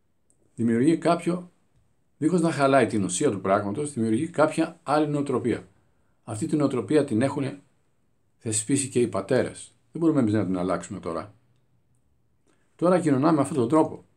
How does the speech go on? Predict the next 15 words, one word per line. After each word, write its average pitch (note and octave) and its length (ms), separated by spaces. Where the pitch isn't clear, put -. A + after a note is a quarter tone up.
Είναι D#3+ 240
η D3 40
κοινωνία A#2+ 460
σώματος C#3+ 460
Ιησού A#2+ 220
Χριστού, - 420
έστω F3+ 320
και F3 140
αν E3 100
δεν C#3 100
γίνεται E3 320
με D3 100
τον D3 160
αρχαίο F3 320
τρόπο. F2+ 280